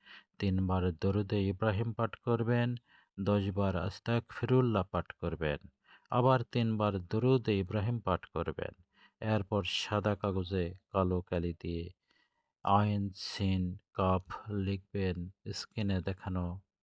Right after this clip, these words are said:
নকশা অনুযায়ী। সম্মানিত দিনদার ভাই বোন বন্ধুরা, আজকের এই আমলটি নেওয়া হয়েছে শত্রু ধ্বংসের ভয়ঙ্কর আমল দ্বিতীয় খণ্ড থেকে।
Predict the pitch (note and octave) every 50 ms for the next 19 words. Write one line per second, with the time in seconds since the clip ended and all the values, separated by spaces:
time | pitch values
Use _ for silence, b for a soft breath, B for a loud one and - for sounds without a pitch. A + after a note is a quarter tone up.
0 | _ _ - G2 F#2+ F#2 F2 - - - - E2+ D#2+ E2 - - - B2+ A#2 G2
1 | F2+ E2+ D#2+ D#2+ D#2+ D#2 D2 D#2 D#2 D#2+ - _ _ _ - - - - A2 G#2+
2 | G#2 G2+ G2+ G2 G2 F#2 - G2 F2 - F#2 F2+ F2+ F2+ F2+ F2+ E2+ - F2 E2+
3 | E2+ D#2 E2+ F2 E2+ E2+ D#2+ F2+ G2 G2+ G2+ G2+ G2 G#2 G#2 A2+ A2+ B B B
4 | B B B B B B B G#2+ A2 - - - - A#2+ A2+ G#2+ G#2+ G#2 G2+ G2+
5 | G2+ G2 G2+ G2+ F#2+ - G#2 F#2+ G2 F#2+ F#2 F#2 F#2 F2+ - - G#2 G2+ F#2+ -
6 | - - G2+ - - - A2+ G2+ - G2 G2+ F#2+ - - G#2 F#2+ E2+ F2 F#2 F#2+
7 | F#2+ F#2 - G2 G2 F#2+ F#2 F#2 F#2 F2+ F2 F2 - F#2+ - - A2+ G#2+ - -
8 | A2+ A2 A2+ A2 - - G#2+ - A#2+ A#2 A#2+